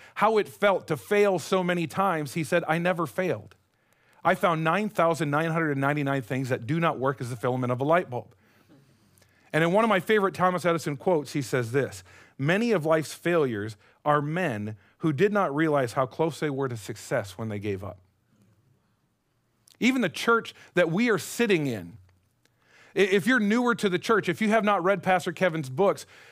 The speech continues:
uh, you're gonna find out really fast, uh, if you get into the history of the church, that this thing was a colossal failure for, like, a long time until it wasn't. And the reason it wasn't is because Pastor Kevin was willing to keep failing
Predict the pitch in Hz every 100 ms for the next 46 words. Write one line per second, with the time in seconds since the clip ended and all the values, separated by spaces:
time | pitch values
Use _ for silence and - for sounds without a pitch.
0 | - 165 151 170 240 220 208 196 180 175
1 | 196 185 - 196 185 - _ - - 160
2 | 156 160 147 180 190 165 151 190 190 165
3 | 151 - 214 165 - 156 160 226 254 208
4 | 160 147 - 165 165 180 196 170 196 208
5 | 131 - _ - - _ _ _ - -
6 | 170 175 175 175 180 175 202 208 123 95
7 | _ - _ - - - 160 165 151 143
8 | 151 147 190 120 101 _ _ _ _ _
9 | _ _ _ _ _ _ _ _ 165 170
10 | 160 196 240 175 165 147 214 165 151 151
11 | 131 156 156 - 202 208 165 - 185 156
12 | 131 131 160 160 139 123 147 131 - 135
13 | 117 113